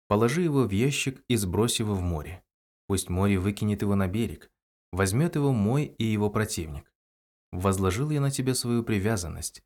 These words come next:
чтобы ты был выращен на моих глазах".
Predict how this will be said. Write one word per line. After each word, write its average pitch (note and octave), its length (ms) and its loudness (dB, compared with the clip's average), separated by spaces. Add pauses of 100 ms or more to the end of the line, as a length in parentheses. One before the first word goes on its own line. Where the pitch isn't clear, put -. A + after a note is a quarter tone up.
чтобы D#2+ 320 -6
ты C#3+ 220 -2
был C#3 380 -2
выращен C3+ 640 -2
на A2 80 0
моих F#2+ 300 0
глазах". E2 540 -8